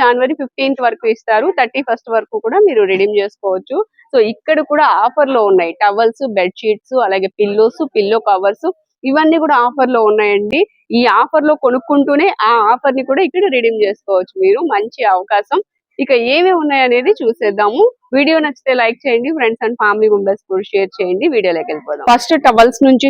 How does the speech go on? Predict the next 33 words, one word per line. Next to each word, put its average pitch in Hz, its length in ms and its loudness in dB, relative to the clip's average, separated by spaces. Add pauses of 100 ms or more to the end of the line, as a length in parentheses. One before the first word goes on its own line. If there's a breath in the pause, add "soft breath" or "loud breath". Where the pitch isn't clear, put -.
స్టార్ట్ 208 320 -2
చేద్దామండి. 185 600 2 (120)
ఇక్కడ 220 200 2
వచ్చి 240 160 0 (120)
టర్కీ 226 300 0 (100)
టవల్స్, 233 360 0 (180)
జకార్డ్ 220 380 -2
టవల్స్ 180 340 -2 (160)
రెండు 196 240 2 (100)
ఉన్నాయి. 160 340 0 (180)
ఇవి 202 200 -2 (180)
రెండు 208 220 0 (120)
కూడా 240 220 0
మనకి 381 280 -2
ఏంటంటే 247 320 -2 (120)
ఆఫర్ 254 320 -4
లో 202 140 0
ఉన్నాయండి. 311 500 -8 (600)
ఏదైనా 233 360 0
త్రీ 240 120 -6 (100)
తీసుకుంటే 233 500 -4
ఫైవ్ 226 180 0
హండ్రెడ్ 226 260 -2
రిట్టే 196 280 -2
వస్తాయి. 160 420 -6 (480)
ఫస్ట్ 262 220 -2 (120)
జకార్డ్ 240 360 -2
టవల్స్ 190 340 -2
చూద్దామండి. 165 580 -6 (100)
వీటిలో 269 340 -6
ఇవి 175 140 -4 (260)
ఇలా 180 220 0
కలర్స్ 190 280 -2